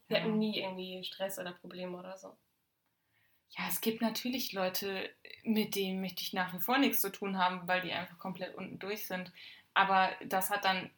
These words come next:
Speaker 2: tiefgründigere Gründe und jetzt nicht so, „Mm, die Frisur gefällt mir nicht, mit dir rede ich nicht.“ Sowas
Speaker 1: Mhm.
Speaker 2: wollte ich halt vermeiden.
Speaker 1: Ja, aber ich muss sagen, das habe ich mir auf jeden Fall auch aufgeschrieben,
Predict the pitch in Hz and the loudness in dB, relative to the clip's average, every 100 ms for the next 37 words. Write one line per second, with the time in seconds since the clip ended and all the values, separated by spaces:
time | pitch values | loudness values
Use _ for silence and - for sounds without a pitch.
0 | - - 233 226 - 190 190 190 185 180 | -6 0 2 2 -2 -2 0 2 0 -2
1 | 190 185 190 202 202 196 190 185 185 226 | -2 -2 0 2 0 0 -4 -4 -6 -12
2 | - - 190 190 202 190 - 190 185 - | -12 -8 -6 -6 -6 -4 -4 -4 -4 -4
3 | 196 190 190 185 196 190 - - 190 202 | -6 -4 -6 -8 -12 -12 -12 -8 -6 -4
4 | 220 196 190 185 180 185 - 185 180 175 | -4 -6 -6 -6 -6 -8 -10 -10 -8 -6
5 | 175 175 - 165 - 214 214 180 196 214 | -6 -8 -10 -12 -2 2 4 4 2 -2
6 | - 190 185 - 170 165 - - _ _ | 0 0 0 2 2 2 -2 -16 _ _
7 | _ _ _ _ - - 165 160 156 151 | _ _ _ _ -8 -4 -2 -2 -4 -6
8 | 214 214 214 - - - 214 220 240 240 | -8 -8 -10 -16 -20 -4 2 2 2 0
9 | 247 240 233 240 233 226 226 220 220 214 | 0 2 2 2 0 -2 -6 -4 -6 -4
10 | 226 - - - - 226 - 220 220 226 | -4 -4 -6 -10 -10 -8 -6 -6 -6 -6